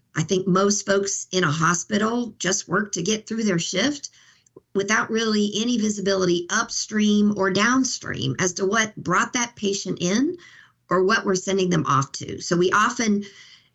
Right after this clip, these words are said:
not often, always do incredible care in that moment,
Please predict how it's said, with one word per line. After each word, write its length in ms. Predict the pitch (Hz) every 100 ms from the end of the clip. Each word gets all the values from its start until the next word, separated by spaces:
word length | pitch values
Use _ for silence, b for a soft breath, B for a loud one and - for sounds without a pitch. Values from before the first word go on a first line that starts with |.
| _
not 240 | - 170 190
often, 360 | 131 135 196
always 400 | 208 226 277 165
do 220 | 160 190 180
incredible 500 | 170 170 220 214 226
care 420 | 233 196 185 -
in 260 | 208 233 233
that 320 | 208 220 208
moment, 600 | 196 202 247 330 349 -